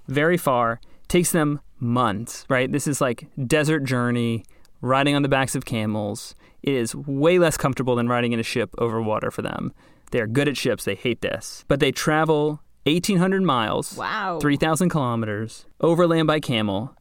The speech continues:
Speaker 1: They get to Hormuz, and right as they're about to go over this strait and into, like, Asia proper, they find out that a pope has been selected.
Speaker 2: Y-, time,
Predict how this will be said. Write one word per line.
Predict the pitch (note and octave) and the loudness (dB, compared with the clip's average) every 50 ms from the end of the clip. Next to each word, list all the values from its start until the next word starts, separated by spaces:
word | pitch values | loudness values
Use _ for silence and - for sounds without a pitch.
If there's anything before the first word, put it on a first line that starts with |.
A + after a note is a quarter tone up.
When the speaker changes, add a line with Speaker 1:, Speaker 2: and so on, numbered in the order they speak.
| _ _ - | _ _ -2
Speaker 1:
They | B2 B2+ | 0 2
get | B2 D3 D3 - | 2 2 2 2
to | F#3+ E3 | 2 2
Hormuz, | E3 F3+ F3 D#3+ C3+ B2 A#2 A2+ A#2+ - | 2 4 2 2 2 0 0 -2 -2 -2
and | C3 C3 | -2 0
right | C#3 D3 | 0 0
as | D3+ C#3+ | 2 2
they're | E3 | 0
about | D3 D3 - | 0 0 0
to | D3+ | 0
go | C3+ C3 B2+ | 0 0 0
over | C3 B2 B2+ | 0 0 0
this | C3 B2+ - | -2 -2 -2
strait | - - - D3+ C3+ A#2+ G#2 G2 - - - | -4 -6 -2 -2 0 0 -2 -4 -6 -6 -6
and | B2+ B2 | -4 -4
into, | - B2+ B2+ A#2+ - C3+ | -2 -2 -2 -2 -2 -2
like, | B2+ A#2+ A2 G#2 - - - | -2 -2 -2 -4 -6 -6 -4
Asia | C3 C3 B2 B2+ B2 | -2 -2 0 -2 -2
proper, | - C#3+ C#3 C#3+ C#3+ - A2+ G2 G2 A#2 - - - - - | -2 0 0 0 0 -2 -4 -4 -4 -8 -10 -16 -12 -6 -4
they | C3+ A#2 | -2 0
find | - D3 D3 D3+ D3 C#3 | 0 2 2 2 4 4
out | B2 A#2+ A#2 - - - - - - - - | 4 2 2 -2 -4 -12 -20 -20 -12 -6 -4
that | B2+ A2 | -2 -2
a | G#2+ | -2
pope | - - B2+ A#2+ A#2 | 0 0 0 0 0
has | B2+ A#2 | 0 0
been | A2+ A2+ A2 | 0 -2 -2
selected. | - - G#2+ G#2 - - - - - - - - - - - - - - - - - - - _ - - - | -2 -2 -4 -4 -4 -6 -8 -8 -8 -10 -16 -20 -20 -20 -20 -20 -20 -20 -20 -20 -20 -20 -20 _ -18 -14 -12
Speaker 2:
Y-, | A3 F3+ F#3 - G3+ G3+ A3 - - - B3+ F#3+ | -12 -12 -14 -16 -20 -20 -20 -18 -14 -10 -8 -6
time, | - A#3+ C4+ C#4+ D#4+ D#4+ C4+ | -4 -2 -2 0 0 0 -2